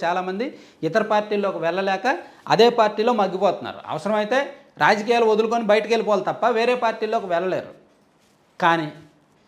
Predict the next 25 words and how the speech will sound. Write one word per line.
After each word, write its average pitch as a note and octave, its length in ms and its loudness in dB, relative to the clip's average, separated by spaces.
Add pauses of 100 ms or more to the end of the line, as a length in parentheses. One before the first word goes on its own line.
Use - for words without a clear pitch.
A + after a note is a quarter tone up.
(320)
ఆళ్ళ C4 220 6
నాని A#3+ 260 2
గారు C3 220 -6 (500)
చాలా F#3+ 160 4
చాకచక్యంగా, G3+ 680 -2 (100)
చాలా F3+ 180 2
జాగ్రత్తగా, G3+ 600 -2 (300)
ఆయన F#3 500 2 (640)
మంత్రిగా G#3+ 420 4
ఉన్నప్పటికీ, B3 640 -2 (200)
అధికార G#3+ 300 2
పార్టీలో A#3+ 400 0
ఎమ్మెల్యేగా A#3 460 0
ఉన్నప్పటికీ A#3 600 -4 (200)
బీభత్సమైన A#3+ 720 -2
కాంట్రవర్సీస్ A#3 760 0
జోలికి A3 240 -2
వెళ్ళలా. G3+ 360 2 (1200)
తన F#3 80 2
రాజకీయ A3+ 420 2
ప్రత్యర్థుల A3+ 440 0
మీద A3+ 200 0
నోళ్ళు A3+ 300 4
వేసుకొని A3+ 280 -2
పడిపోలా. G3 520 0